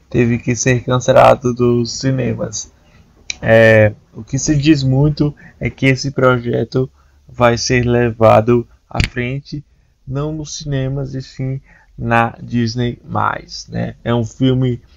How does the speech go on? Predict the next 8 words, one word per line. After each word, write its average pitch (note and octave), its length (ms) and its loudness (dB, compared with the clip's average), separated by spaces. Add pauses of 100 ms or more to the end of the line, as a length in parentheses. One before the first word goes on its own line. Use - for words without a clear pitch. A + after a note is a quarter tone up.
(260)
estad-, - 760 -4 (280)
estadunidense C3+ 1400 0 (320)
de - 140 -12
fantasia A2+ 920 2
e A#2 260 0
aventura, A2 840 2 (460)
né? A2 240 2
Dirigido A#2 680 2